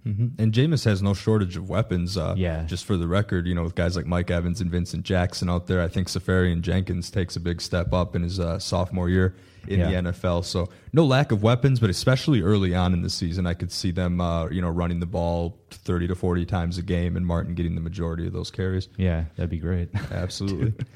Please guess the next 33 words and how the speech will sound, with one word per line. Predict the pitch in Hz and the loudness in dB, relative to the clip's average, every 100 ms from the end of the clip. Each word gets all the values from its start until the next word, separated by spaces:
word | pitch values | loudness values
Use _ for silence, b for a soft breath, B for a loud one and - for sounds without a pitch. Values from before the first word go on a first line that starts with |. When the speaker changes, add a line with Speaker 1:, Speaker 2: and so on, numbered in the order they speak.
| B B | B B
Speaker 1:
All | 127 | 2
right. | 131 120 | 4 4
So, | - 127 123 | 4 4 4
uh, | 120 113 117 - | 4 2 -2 -6
last | 104 139 131 | 2 2 4
bit | 180 | 2
of, | 113 92 | 2 -4
I | - 110 | -2 0
guess, | 104 | 0
major | 101 107 127 120 | 2 4 6 6
news | 113 113 113 | 6 4 4
is, | 104 92 98 | 2 2 2
uh, | 92 | 2
it | |
looks | 101 156 | 2 2
like | 160 113 | 2 2
Sam | 139 135 | 4 4
Bradford | 120 110 131 - 160 | 4 4 4 2 2
will | 127 | 4
head | 107 | 4
over | 107 101 | 4 2
to | 98 | 2
Philadelphia. | - 107 95 104 113 104 101 107 | 4 4 4 4 4 4 4 4
He's | - 98 135 151 | 2 2 4 4
in | 143 | 2
talks | 110 - - - | 2 0 -2 0
of | 107 95 | 2 2
a | 92 95 | 2 0
contract | - 117 120 - 120 123 | 0 2 4 4 4 2
extension | 95 - - - 113 120 120 113 | -2 -2 -4 2 4 4 4 4
with | 110 | 4
the | 104 95 | 2 2
Eagles. | 110 127 139 135 131 | 4 6 4 2 0